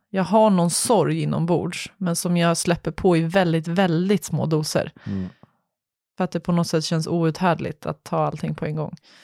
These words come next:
Speaker 1: Men då i alla fall så började jag gråta så mycket. Och kände sån otrolig, otrolig sorg. Ehm, och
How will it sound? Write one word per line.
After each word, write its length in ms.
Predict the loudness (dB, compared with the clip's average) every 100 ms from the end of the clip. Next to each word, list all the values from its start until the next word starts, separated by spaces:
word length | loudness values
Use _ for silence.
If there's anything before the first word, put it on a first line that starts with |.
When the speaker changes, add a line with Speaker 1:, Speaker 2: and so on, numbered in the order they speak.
| -20 -20 _ _
Speaker 1:
Men 180 | 0 4
då 120 | 4
i 40 |
alla 140 | 4 4
fall 200 | 2 0
så 120 | 0
började 200 | 0 2
jag 120 | 0
gråta 420 | 2 0 0 -2
så 260 | -2 -2 0
mycket. 440 | 0 -2 -2 -2 -6 _ _ _ _ _ _ _ _ _ _ _ -20 _
Och 80 | 0
kände 280 | 4 4 4
sån 180 | 2
otrolig, 540 | 2 -2 0 2 4 2
otrolig 420 | 2 -2 0 -2
sorg. 400 | 0 0 0 -4 -8 _ _ _ _
Ehm, 640 | -6 -4 -4 -4 -4 -4 -6 -10 _ _ _ _ _ _ _ _ _ _ _ -2
och 440 | -2 -2 -16 -18